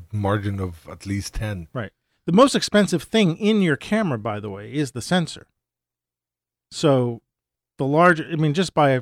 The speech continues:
Speaker 2: you know, by natural um, uh, you know, manufacturing, if the larger the sensor,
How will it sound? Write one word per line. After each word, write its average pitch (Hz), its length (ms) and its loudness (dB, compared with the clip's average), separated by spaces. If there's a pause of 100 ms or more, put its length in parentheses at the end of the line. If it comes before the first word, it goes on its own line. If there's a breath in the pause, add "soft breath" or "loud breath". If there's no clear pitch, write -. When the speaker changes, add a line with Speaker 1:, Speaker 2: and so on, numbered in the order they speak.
Speaker 2:
you 170 80 -6
know, 117 200 -4 (280)
by 131 120 -6
natural 135 760 0 (460)
um, 107 540 -10 (580)
uh, 85 400 -14 (220)
you 156 100 -10
know, 107 180 -12 (600)
manufacturing, 131 680 2
if 123 140 -6
the 127 120 -4
larger 151 440 6
the 127 80 -2
sensor, 143 400 -2